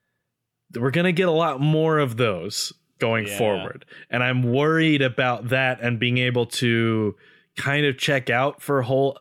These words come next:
Speaker 1: like, episodes or arcs at a time
Speaker 2: Mm-hmm.
Speaker 1: because I don't have the,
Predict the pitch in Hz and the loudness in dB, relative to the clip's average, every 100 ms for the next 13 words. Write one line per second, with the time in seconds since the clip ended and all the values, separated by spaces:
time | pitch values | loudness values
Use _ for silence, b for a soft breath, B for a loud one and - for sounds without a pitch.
0 | _ 123 117 - 120 131 143 139 131 120 | _ -2 -2 -2 -4 -2 0 0 0 -2
1 | 107 120 117 - 117 110 113 117 135 147 | 0 -2 0 -2 -2 -2 -2 0 -2 -4
2 | B B B B B 113 107 120 110 120 | B B B B B -16 -6 -6 -4 -4
3 | 139 147 139 127 123 113 107 117 117 110 | -2 0 2 2 2 0 -4 -4 -4 -2
4 | 127 113 117 117 113 110 113 107 107 101 | -4 -4 -2 -2 -2 0 0 0 0 -4